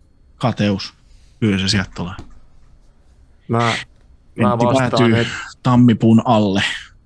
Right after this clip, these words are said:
Speaker 1: puskemaan kukkaa tämän myötä.
Speaker 2: Mä,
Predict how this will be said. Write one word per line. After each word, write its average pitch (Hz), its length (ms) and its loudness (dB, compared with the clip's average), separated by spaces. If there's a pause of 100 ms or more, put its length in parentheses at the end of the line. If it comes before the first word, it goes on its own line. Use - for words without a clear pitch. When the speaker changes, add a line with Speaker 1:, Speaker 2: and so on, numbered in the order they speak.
(140)
Speaker 1:
puskemaan 98 500 -4
kukkaa - 680 -4
tämän 90 280 -2 (120)
myötä. - 240 -12 (1600)
Speaker 2:
Mä, 110 160 -4